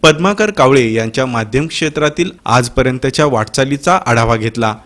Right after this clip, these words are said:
यावेळी इन सोलापूर न्यूज चॅनल परिवारातील सदस्य राजू गायकवाड,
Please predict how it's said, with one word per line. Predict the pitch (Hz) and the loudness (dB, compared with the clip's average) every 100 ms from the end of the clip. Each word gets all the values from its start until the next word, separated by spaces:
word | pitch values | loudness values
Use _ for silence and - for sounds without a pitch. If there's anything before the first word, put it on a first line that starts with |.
| _ | _
यावेळी | 160 190 214 220 | 2 4 4 2
इन | 160 170 | 0 0
सोलापूर | - 170 175 180 | 2 2 2 0
न्यूज | 170 143 | 0 -2
चॅनल | 135 147 143 147 | 0 -2 -2 -2
परिवारातील | 147 123 123 123 123 139 147 - - | -2 0 2 2 0 0 -2 -4 -8
सदस्य | - 113 123 - 156 | -2 0 0 0 0
राजू | 147 120 113 117 | 4 2 2 2
गायकवाड, | 107 107 - 135 | 2 0 2 2